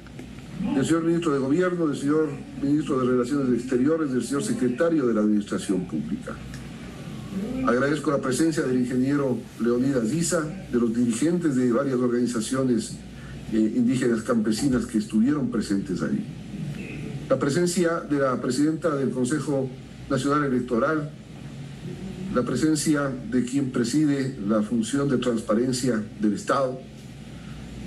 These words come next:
la presencia del arzobispo de Quito. Fue una reunión reservada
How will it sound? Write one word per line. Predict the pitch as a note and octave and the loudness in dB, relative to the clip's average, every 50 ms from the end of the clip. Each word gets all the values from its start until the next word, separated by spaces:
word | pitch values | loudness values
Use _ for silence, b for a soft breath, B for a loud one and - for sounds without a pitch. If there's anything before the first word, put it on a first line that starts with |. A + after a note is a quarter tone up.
| - - - | -10 -2 0
la | B2+ | 0
presencia | A#2+ B2+ B2+ D3 D#3+ D#3+ D3+ E3+ | 2 2 2 2 2 2 2 0
del | C#3+ B2+ B2+ | 0 2 2
arzobispo | B2+ A#2 - C3 A#2+ C#3 E3 - - - D3+ C#3 C3+ C#3 - - - - | 0 0 0 0 0 0 0 -2 0 -2 0 0 0 -4 -8 -12 -8 -4
de | G#2 A2 A2+ - | 0 0 0 0
Quito. | - - C#3+ D3 C#3+ - D3 C#3 A#2 - - - - - - - - - - - - - - - B B B B B B B - - | 0 -2 -4 -4 -2 -2 -4 -4 -4 -10 -14 -14 -14 -14 -14 -12 -12 -12 -12 -12 -10 -10 -10 -10 B B B B B B B -8 -2
Fue | - G3+ | 0 2
una | G3+ G3 F#3 | 4 4 2
reunión | D#3+ D#3+ D#3 D3+ E3 E3+ E3+ E3+ D3 | 2 2 0 2 2 2 2 2 0
reservada | C#3+ B2+ C3 C3+ B2+ B2+ A#2+ A#2 A2+ - - | 0 -2 0 0 0 2 0 0 -2 -4 -6